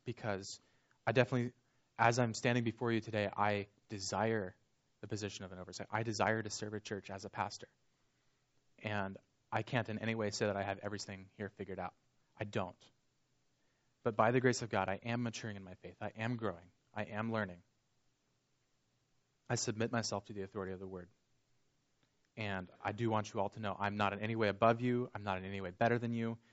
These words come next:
I'm a sinner saved by grace, and God has allowed me and called me to teach.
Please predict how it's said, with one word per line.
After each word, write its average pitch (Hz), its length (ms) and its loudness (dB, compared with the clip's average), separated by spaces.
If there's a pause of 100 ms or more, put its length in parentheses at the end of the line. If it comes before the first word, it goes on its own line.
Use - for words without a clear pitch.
(300)
I'm 113 180 2
a 110 40 0
sinner 120 300 2
saved 117 220 0
by 104 140 2
grace, 95 460 -8 (440)
and 104 140 -10
God 95 260 2
has 98 280 -8
allowed 98 300 0
me 98 100 -6
and 90 120 -14
called 98 240 -2
me 117 80 -4
to 117 120 -12
teach. - 440 -8